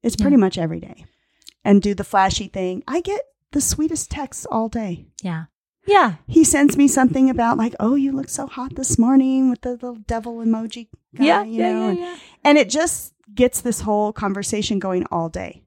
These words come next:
Speaker 2: Yeah.
Speaker 1: What does make that difficult is if I need him to, like, pick up groceries on the way home. I hate to, <laughs> like, interrupt his cute,
Speaker 2: Right.
Speaker 1: sexy talk to say, "By the way, can you stop by the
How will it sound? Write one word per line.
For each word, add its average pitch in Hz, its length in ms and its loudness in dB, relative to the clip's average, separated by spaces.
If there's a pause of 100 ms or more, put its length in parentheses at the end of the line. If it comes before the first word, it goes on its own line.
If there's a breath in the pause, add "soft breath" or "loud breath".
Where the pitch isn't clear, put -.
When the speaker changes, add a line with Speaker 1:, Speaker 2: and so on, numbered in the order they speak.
(540 loud breath)
Speaker 2:
Yeah. 196 160 -4
Speaker 1:
What 226 200 2
does 277 220 6
make 294 160 4
that 196 160 -2
difficult 220 460 -6
is 190 100 0
if 185 80 -4
I 185 80 -2
need 190 180 2
him 202 120 4
to, 185 60 -2
like, 175 200 -10
pick 185 140 -8
up - 100 -18
groceries 196 360 -8
on 190 100 -4
the 185 60 -6
way 185 140 -8
home. 202 320 -2
I 185 60 -6
hate 180 280 -6
to, 233 200 6
<laughs> 180 80 0
like, 269 220 2
interrupt 202 460 -2
his 220 220 -2
cute, 247 280 -2
Speaker 2:
Right. 262 140 4
Speaker 1:
sexy 226 300 0
talk 214 440 -2
to 269 140 -8
say, 220 240 -10 (280 loud breath)
"By 226 180 6
the 220 100 4
way, 165 180 -2
can 202 200 -2
you 180 80 0
stop - 260 -2
by - 200 -8
the - 80 -16